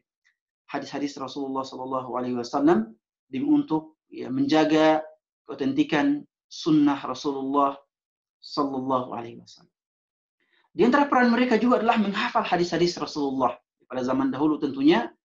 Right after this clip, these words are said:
ya, belum ada, ya, ya, belum tersebar, ya, apa namanya, pu-,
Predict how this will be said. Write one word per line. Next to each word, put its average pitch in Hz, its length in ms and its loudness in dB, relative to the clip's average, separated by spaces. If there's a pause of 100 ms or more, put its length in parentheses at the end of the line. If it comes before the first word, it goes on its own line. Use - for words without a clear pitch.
(320)
ya, 135 320 2
belum 135 320 -2
ada, 143 480 4 (320)
ya, 117 320 -12 (480)
ya, 110 400 -6 (240)
belum 135 480 -2 (400)
tersebar, 151 640 0 (400)
ya, - 240 -20 (560)
apa 131 160 -16
namanya, 131 400 -6
pu-, - 160 -18